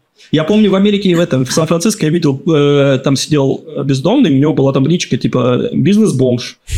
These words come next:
Э, не отвлекайте, положите, положите милостыню просто в стаканчик», типа, с ним. И он там сидит такой, реально какой-то парень сидит с телефоном весь.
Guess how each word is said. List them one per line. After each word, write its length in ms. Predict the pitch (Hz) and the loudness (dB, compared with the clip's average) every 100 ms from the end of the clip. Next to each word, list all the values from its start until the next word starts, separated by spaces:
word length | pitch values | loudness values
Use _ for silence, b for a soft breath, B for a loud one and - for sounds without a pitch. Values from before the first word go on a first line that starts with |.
| B 123 | B 0
Э, 120 | 131 | 0
не 100 | 143 | 2
отвлекайте, 640 | 156 165 160 226 240 185 | 0 -2 0 0 0 -2
положите, 440 | - 139 143 165 139 | 0 0 0 0 -4
положите 600 | - 151 143 175 170 139 | -2 -2 0 -2 0 0
милостыню 600 | 135 170 165 - 131 127 | 2 2 0 0 0 0
просто 260 | 131 - 117 | 0 -2 -4
в 40 | |
стаканчик», 440 | 135 123 117 117 - | -2 -2 -2 -4 -6
типа, 260 | 190 - 214 | -6 -4 -4
с 120 | - - | -2 0
ним. 280 | 165 - - _ _ _ B B B - | 0 -2 -4 _ _ _ B B B -4
И 80 | 156 | 0
он 120 | 160 | 2
там 100 | - | 0
сидит 300 | 135 139 190 | -2 -2 -2
такой, 200 | 214 147 | -2 -2
реально 280 | 143 - 127 | 0 0 -2
какой-то 520 | 123 110 120 123 120 113 _ | -2 -2 -2 0 -2 -4 _
парень 260 | 165 185 139 | -2 0 -2
сидит 240 | 139 135 | -2 -2
с 40 | - | -2
телефоном 560 | 123 120 160 147 120 - | -2 0 0 0 -2 -2
весь. 500 | 131 120 - - - | 0 0 -2 -6 -12